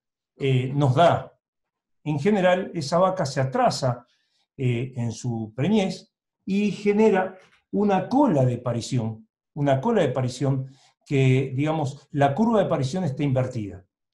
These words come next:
Esos terneros nacidos tardes, pero tratados de sacar en la época que se sacan siempre, que es entre abril y mayo, hacen de que el peso, eh, al destete y al cargar al camión, eh, sean pesos bajos.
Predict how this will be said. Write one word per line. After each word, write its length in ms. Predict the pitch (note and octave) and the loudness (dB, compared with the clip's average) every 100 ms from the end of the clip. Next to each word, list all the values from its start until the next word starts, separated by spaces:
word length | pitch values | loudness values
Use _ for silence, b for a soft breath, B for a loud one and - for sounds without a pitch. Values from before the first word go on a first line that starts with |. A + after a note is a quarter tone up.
| _ | _
Esos 380 | D3 C#3 D3+ - | -2 0 -2 0
terneros 460 | D3 D3 F#3 F3+ | -2 0 0 2
nacidos 480 | C3 C3+ F3 F3+ - | 2 2 0 -4 -2
tardes, 580 | C4 A#3+ D#3+ D#3 - _ _ _ _ _ _ _ _ | 2 2 2 -4 -10 _ _ _ _ _ _ _ _
pero 460 | D#3 C#3+ A2+ - _ | 0 2 0 -4 _
tratados 540 | C#3 C3 D3 F#3+ G3 | 0 0 4 4 4
de 100 | D3+ | 2
sacar 380 | C#3 E3 E3 A3 | 0 -2 0 0
en 100 | C3 | 2
la 100 | A#2+ | 0
época 360 | C3+ C3+ C#3 C#3+ | 0 -2 -4 -6
que 120 | C3+ | -6
se 140 | C3 C3 | -6 -6
sacan 340 | D3 C3+ D3 | -4 -4 -4
siempre, 460 | - B3 D#3 A2+ G#2 | -2 -2 -2 -4 -8
que 140 | A#2+ | -6
es 240 | B2 - b b b | -6 -8 b b b
entre 480 | C3+ B2+ C3 B2+ C3+ | 2 4 2 -2 -2
abril 340 | A#2+ B2+ D3+ | -2 0 0
y 80 | F#3 | 2
mayo, 440 | G#3+ D3 A2 A#2 - _ _ | 4 4 0 -8 -14 _ _
hacen 360 | C#3+ D3 F#3+ E3+ | 0 0 0 0
de 180 | D3+ C#3 | 0 0
que 280 | E3+ E3+ D3 | -2 -4 -4
el 240 | C#3 - | -4 -2
peso, 560 | F#3+ F#3 - D3+ D3 - _ - | 0 2 0 -2 -4 -14 _ -2
eh, 200 | C3+ D3+ | 0 0
al 180 | C#3 C3+ | 0 2
destete 420 | C3 - F3+ C3 | 0 2 -2 0
y 120 | A#2 | -2
al 160 | A#2 A#2 | -2 -2
cargar 320 | B2 C#3+ E3+ | -2 0 0
al 80 | F#3 | 0
camión, 440 | G3 G3 F#3+ G#3 _ _ _ | 0 0 0 -4 _ _ _
eh, 240 | C3+ C3 | 0 0
sean 320 | C3+ E3 D3 C3+ | 0 0 0 2
pesos 280 | C#3 B2+ | 0 -2
bajos. 500 | A2 G#2+ - - - | -2 -4 -6 -18 -20